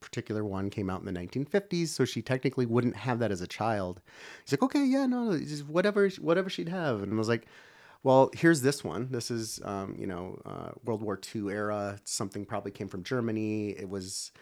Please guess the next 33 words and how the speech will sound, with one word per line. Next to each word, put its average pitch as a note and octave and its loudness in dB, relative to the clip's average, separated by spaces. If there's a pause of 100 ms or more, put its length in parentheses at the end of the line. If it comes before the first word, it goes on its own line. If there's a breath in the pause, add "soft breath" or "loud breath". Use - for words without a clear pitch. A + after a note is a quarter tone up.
(240 loud breath)
this - -6
laying G#2+ -2
down C#3+ 2
tiger, G#2 -4
and G2+ -4
in G2 -4
the G2 -4
script - -10
it - -10
was F#2 -12
striped G2+ -4
'cause F#2+ -10
that F2+ -4
was F2+ -14
the F#2 -12
photo F2+ -8
that E2+ -10
he F2 -12 (140)
sourced F#2 -6
as F2+ -10
a F2 -10
tiger." F#2+ -6 (580 loud breath)
And G#2 -2
I G2+ -8
found B2 2
it, A#2+ 0
and G#2+ -4
he G#2+ -4
just G2+ -10
fell G#2 -6
in G2 -6
love. F#2+ -8
<laughs> F3+ 4